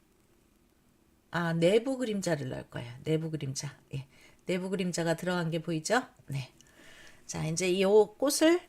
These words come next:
오른쪽으로 하나 복제하도록 하겠습니다. 이동 도구를 누른 상태에서 Alt를 누르면 이 복사가 됩니다.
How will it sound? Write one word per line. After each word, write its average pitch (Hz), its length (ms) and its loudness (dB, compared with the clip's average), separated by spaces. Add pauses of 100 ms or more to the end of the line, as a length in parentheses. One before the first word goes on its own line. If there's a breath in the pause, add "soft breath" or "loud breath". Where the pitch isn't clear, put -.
오른쪽으로 202 500 2
하나 202 260 0
복제하도록 185 600 2
하겠습니다. 180 1000 0 (300 loud breath)
이동 214 340 -2
도구를 196 440 0
누른 165 220 -2
상태에서 185 1200 0 (180)
Alt를 185 480 -4
누르면 156 640 0
이 147 220 -4
복사가 170 680 0
됩니다. 151 760 0